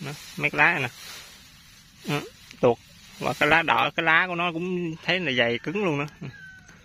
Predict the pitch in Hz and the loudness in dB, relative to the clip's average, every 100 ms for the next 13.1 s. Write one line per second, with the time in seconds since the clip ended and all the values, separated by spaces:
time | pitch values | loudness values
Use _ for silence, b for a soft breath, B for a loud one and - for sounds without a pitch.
0 | B - 165 147 139 156 139 131 - - | B 0 0 2 -2 -2 -6 -8 -12 -12
1 | 143 - B B B - 139 117 127 160 | -12 -14 B B B -2 2 4 2 -2
2 | 180 196 190 220 190 202 190 170 156 143 | -2 0 0 2 2 2 2 0 0 2
3 | 160 175 156 151 147 156 - - 170 170 | 2 2 4 4 4 2 -6 -4 0 2
4 | 196 202 - 185 185 175 151 151 175 202 | 2 0 2 0 2 2 4 4 0 0
5 | 156 147 123 - 175 190 214 226 - 180 | 0 4 4 4 0 2 2 0 -2 0
6 | 185 180 147 135 175 190 185 214 220 196 | 2 2 2 2 0 -2 -2 0 2 0
7 | 196 160 156 139 185 160 - B B B | 0 -2 4 4 4 -2 -4 B B B
8 | 175 170 156 143 131 139 165 170 139 165 | 2 6 6 6 4 2 2 0 -2 2
9 | 151 135 147 175 190 185 143 156 160 202 | 2 2 2 4 2 2 -4 0 2 0
10 | 180 - - B B B - 139 135 - | -4 -10 -16 B B B -8 -4 -4 -6
11 | - - - - - - - - - - | -12 -14 -20 -20 -18 -14 -14 -14 -18 -16
12 | - - 131 123 123 123 135 151 185 170 | -12 0 4 6 6 4 4 4 4 0
13 | 151 | 0